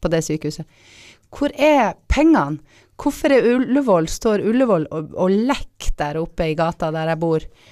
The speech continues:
Eh, jeg er født på Ullevål, og det, det, det, det, det, altså, så, det er så jævlige forhold inne på det sykehuset. Er, i,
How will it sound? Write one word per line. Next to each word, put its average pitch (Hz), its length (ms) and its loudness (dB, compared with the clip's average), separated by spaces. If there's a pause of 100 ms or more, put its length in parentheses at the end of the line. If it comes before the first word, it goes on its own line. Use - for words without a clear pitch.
(340)
Eh, 165 680 -6
jeg 190 400 -2
er 170 160 -2
født 226 260 -2
på 165 140 0
Ullevål, 160 400 -4
og 151 500 -6
det, 156 240 -6
det, 180 200 0 (180)
det, 165 240 -4
det, 185 240 -2
det, 180 160 -2
altså, 175 300 -4
så, 190 200 -4 (520)
det 190 200 -2
er 202 160 2
så 220 160 -4
jævlige 208 640 0
forhold 214 340 2
inne 180 160 -4
på 170 140 -6
det 165 80 -4
sykehuset. 196 560 -2 (560)
Er, 480 300 -2
i, 247 160 0